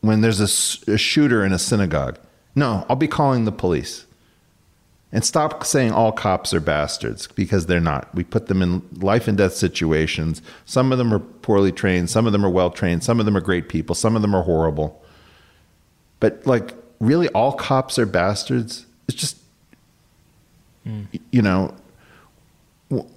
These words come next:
Speaker 1: when, when preschool is over, why don't we get back to the, the issues of solving the, the, the, the country's problems? I, I'm totally up for refactoring the criminal justice system, but this idea of tear it all down,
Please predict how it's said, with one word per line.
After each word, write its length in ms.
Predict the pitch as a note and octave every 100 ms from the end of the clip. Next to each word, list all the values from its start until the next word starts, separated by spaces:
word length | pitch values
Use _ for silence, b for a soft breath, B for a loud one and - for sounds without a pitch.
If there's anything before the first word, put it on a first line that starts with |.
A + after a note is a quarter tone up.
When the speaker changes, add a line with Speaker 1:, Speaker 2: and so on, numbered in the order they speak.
| _ _ _
Speaker 1:
when, 240 | C3+ B2 A#2
when 120 | A#2+
preschool 580 | - E3+ - - C3+ A#2
is 120 | G#2
over, 340 | G2+ F#2 F#2+
why 220 | F2+ F#2+ G#2+
don't 140 | F2+
we 100 | G2+
get 360 | F#2 F2 - - - F#2+
back 420 | F#2 E2 - -
to 100 | F#2
the, 360 | E2 E2 D#2+ - - -
the 160 | F2+ F2+
issues 340 | E2 E2+ D2
of 80 | E2
solving 400 | - D2+ D2+ D2
the, 80 | D2 -
the, 120 | F2 D#2+
the, 300 | D#2+ D2+ D2 -
the 100 | -
country's 440 | - F2 D#2+ C2+ -
problems? 560 | C#2 C2+ - - - b b b b b b b _ _ - -
I, 220 | - E3 -
I'm 320 | D#3 A2 F2 - -
totally 340 | G#2 D3+ A2
up 140 | A#2
for 120 | - F2+
refactoring 680 | G2 G2 F#2+ F#2 - F#2
the 60 | E2+
criminal 360 | - F#2 E2+ D#2+
justice 460 | E2+ G2+ - B1+
system, 480 | - - - - - G2 - -
but 120 | F2
this 180 | G#2 A2+
idea 320 | G2+ G2 G2+
of 80 | -
tear 280 | - G3+ G#3+
it 80 |
all 200 | F#3+ F#3+
down, 460 | F#3+ F#3+ F#3+ E3+ B2